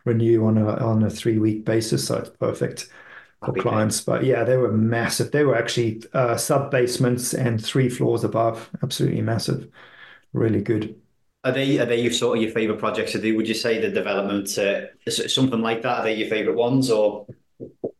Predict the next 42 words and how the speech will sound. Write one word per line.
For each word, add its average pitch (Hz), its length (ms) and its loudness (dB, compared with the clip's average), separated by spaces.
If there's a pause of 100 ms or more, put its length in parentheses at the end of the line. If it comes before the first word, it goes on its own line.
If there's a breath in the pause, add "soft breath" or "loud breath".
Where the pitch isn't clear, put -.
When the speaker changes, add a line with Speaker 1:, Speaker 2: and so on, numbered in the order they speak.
(100)
Speaker 1:
They 160 180 4
are, 135 300 4
yeah, 135 260 2
'cause 135 160 -2
it's, 139 180 0
it's, 160 280 0
it, 185 240 2
you 185 100 4
know, 175 80 4
it 160 100 0
takes, - 380 -2
um, 147 720 2 (400)
I 135 120 -2
would 135 100 -2
say, 170 300 4
f-, - 120 -6
uh, 147 260 4
three 185 220 2
to 151 60 0
four 175 260 2
months 185 340 2
on 151 120 0
average. 170 320 0
Some, 139 400 2
you 123 80 2
know, 120 80 0
have 117 120 -2
gone 120 180 0
to 110 120 -4
six 151 300 -2
months, 147 260 2
but 120 300 0
yeah, 120 180 2
it's 107 140 -4
really 123 260 2
great 123 520 -2
watching 117 300 -2
the 107 80 -2
transformation. 110 760 -2
It's 95 140 -2
brilliant. 98 500 0
Yeah, 104 240 -4